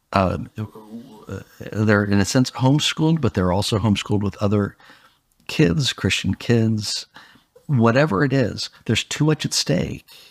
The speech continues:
not to prayerfully consider the consequences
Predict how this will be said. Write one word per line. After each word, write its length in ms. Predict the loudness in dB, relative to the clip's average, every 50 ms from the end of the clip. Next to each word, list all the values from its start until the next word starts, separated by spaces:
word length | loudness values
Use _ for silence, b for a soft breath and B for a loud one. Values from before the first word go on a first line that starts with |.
| _ _ _ _ _ _ _ _ _ _ b b b b b 2
not 200 | 4 4 4 4
to 60 | 0
prayerfully 880 | -4 -4 -2 0 2 2 4 2 0 -2 -4 -2 0 0 0 0 -2 -6 -4
consider 840 | -2 0 0 0 0 2 2 2 2 0 -2 -2 -4 -6 -8 -10 _ _ _ _ _ _ _ _ _ _ _ _ _ _ _ _ _
the 140 | -4 -4
consequences 1080 | 0 2 0 0 0 -2 -6 -2 0 0 0 0 -2 -6 -6 -6 -8 -6 -6 -6 -8 -10